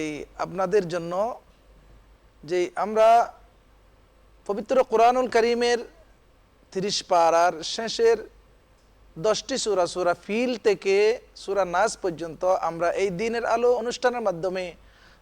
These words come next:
আমাদের শিক্ষার্থী ছোট্ট বন্ধুদেরকে নিয়ে আমরা শিখিয়ে থাকি। আপনারাও যারা আমাদের সাথে অনুষ্ঠান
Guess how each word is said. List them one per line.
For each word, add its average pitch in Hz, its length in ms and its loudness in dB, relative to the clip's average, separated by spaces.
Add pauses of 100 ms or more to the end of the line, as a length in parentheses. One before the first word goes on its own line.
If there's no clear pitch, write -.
(120)
আমাদের 160 320 0 (1000)
শিক্ষার্থী 214 480 -2 (120)
ছোট্ট 190 180 -4 (120)
বন্ধুদেরকে 170 560 -2
নিয়ে 170 220 -8
আমরা 160 200 -4 (760)
শিখিয়ে 226 420 0
থাকি। 254 240 0 (240)
আপনারাও 185 360 0
যারা 175 200 2
আমাদের 170 300 -4
সাথে 160 260 -4
অনুষ্ঠান 170 280 -6